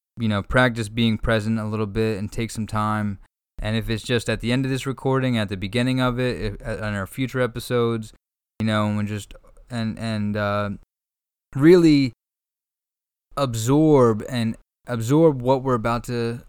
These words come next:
absorb, you know, get prepared and, and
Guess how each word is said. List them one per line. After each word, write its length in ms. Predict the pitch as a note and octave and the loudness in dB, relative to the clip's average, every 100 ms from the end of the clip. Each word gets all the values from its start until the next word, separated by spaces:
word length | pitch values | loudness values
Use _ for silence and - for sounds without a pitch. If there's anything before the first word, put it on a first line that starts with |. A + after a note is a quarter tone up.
| _ - | _ -10
absorb, 500 | A2+ A#2 F3 B2 F2+ | -6 -2 -2 -4 -8
you 80 | G2 | -10
know, 320 | G#2 A#2+ B2+ | -8 -8 -12
get 260 | - B2+ - | -4 -4 -4
prepared 760 | B2+ A2 B2+ B2+ C3+ C3+ C3 - | -8 0 4 4 4 0 -2 -6
and, 500 | A2+ G#2 G2 G2 E2 | -6 -2 -2 -4 -8
and 360 | D#2 G#2+ F2+ | -12 -14 -14